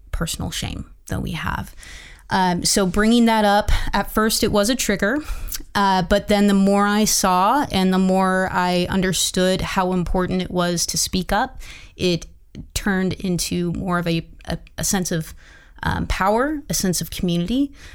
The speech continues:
um, that we are all together and all strong. And no matter what, wherever you are, there is someone that understands what you're going through.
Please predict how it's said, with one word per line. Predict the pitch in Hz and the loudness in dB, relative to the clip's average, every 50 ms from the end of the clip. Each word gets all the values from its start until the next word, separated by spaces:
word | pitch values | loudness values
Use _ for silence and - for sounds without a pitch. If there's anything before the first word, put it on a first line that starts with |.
| - - - - - | -20 -16 -10 -4 -2
um, | 180 180 175 170 165 165 170 175 - | 0 2 2 2 2 2 0 0 0
that | - 196 170 - | 0 0 0 2
we | - 190 180 180 175 - | 0 0 0 0 0 0
are | - 180 175 - - | 0 0 0 0 0
all | 170 175 180 175 | 0 0 0 0
together | - 196 180 185 175 170 185 185 190 | -2 -4 -2 0 0 0 0 0 0
and | 185 175 | 0 0
all | 165 160 | 0 0
strong. | 156 - - - 175 175 175 175 190 226 262 269 247 - | 0 -2 -2 0 0 0 2 2 2 2 2 2 0 0
And | - 185 175 170 170 170 170 160 | -2 0 0 2 0 0 0 0
no | - 185 180 | 0 0 2
matter | 180 175 175 175 180 190 190 | 2 2 0 0 0 0 0
what, | 185 170 170 170 175 202 226 - | 0 0 2 2 2 0 -2 -2
wherever | 180 180 170 165 - - 180 175 180 | -2 0 0 0 0 -2 -2 -2 -2
you | 175 175 170 175 160 | -2 0 0 0 0
are, | 160 165 165 180 233 285 294 - - - - - - - - | 2 0 0 0 -2 -4 -6 -10 -14 -16 -18 -20 -16 -6 -4
there | 190 175 175 | -2 0 0
is | 180 175 - | 0 0 0
someone | - - 180 180 175 175 175 175 170 | 0 0 0 0 2 0 0 0 0
that | 165 165 - | 0 0 0
understands | - 170 165 170 165 - - - - - 156 - | 0 -2 0 0 -2 -4 -4 -6 -6 -6 -8 -8
what | - - - | -8 -8 -8
you're | - - | -8 -8
going | - - - - - - | -8 -8 -8 -6 -8 -8
through. | - - - - | -8 -10 -10 -12